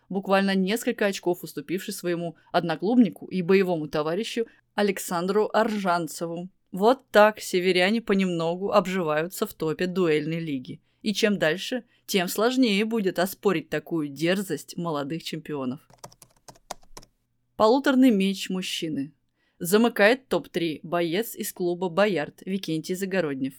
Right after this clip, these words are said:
Мы давно не видели его фамилии в рейтингах по причине травмы, и тем отраднее констатировать тот факт, что Викентий восстановился в достаточной степени, чтобы выдерживать приличную конкуренцию,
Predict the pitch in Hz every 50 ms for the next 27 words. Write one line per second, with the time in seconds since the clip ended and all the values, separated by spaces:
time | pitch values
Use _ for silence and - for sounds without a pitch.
0 | _ _ _ _ _ _ _ _ 202 208 233 220 254 254 262 262 226 196 185 196
1 | 214 262 226 240 208 185 175 180 165 165 160 - 160 170 180 208 240 233 202 165
2 | 156 156 165 208 220 - - 175 160 147 151 - - 175 - 185 180 - 202 190
3 | 202 196 - 185 175 156 135 127 120 - - _ _ _ _ _ _ - 226 214
4 | - 233 226 220 202 180 - - 170 180 208 220 185 180 156 143 - 160 160 -
5 | - 165 160 - 180 165 160 151 147 - _ - 170 156 - - - 190 214 -
6 | - - - - - 208 214 240 233 - 220 233 247 247 - - 196 190 - -
7 | - _ 175 185 226 226 - 233 220 202 175 165 156 156 - - - 196 190 190
8 | - - 151 - 147 - - - 135 - - - - - - - 156 180 226 277
9 | 285 - - _ _ - - - 302 269 220 226 175 165 190 202 226 240 247 240
10 | - - 214 202 190 165 170 - - 180 180 - 220 214 - 202 160 143 135 -
11 | - - - - 160